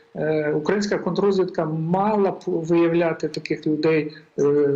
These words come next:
задовго до, до того, що сталося. Що, ну, і ці записи, які є, власне, вони свідчать про те, що Богуслаєва вели, тобто за ним стежили, якісь певні висновки робили.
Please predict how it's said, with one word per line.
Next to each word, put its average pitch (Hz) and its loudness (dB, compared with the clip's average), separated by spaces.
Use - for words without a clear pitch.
задовго 143 0
до, 143 2
до 139 0
того, 143 2
що 147 -4
сталося. 214 0
Що, 147 0
ну, 190 2
і 202 0
ці 208 0
записи, 185 0
які 160 -6
є, 190 -2
власне, 185 0
вони 170 2
свідчать 190 -2
про 165 -2
те, 214 2
що 196 0
Богуслаєва 185 2
вели, 180 2
тобто 131 -6
за 139 0
ним 156 -2
стежили, 214 2
якісь 160 -8
певні 151 0
висновки 156 -2
робили. 202 2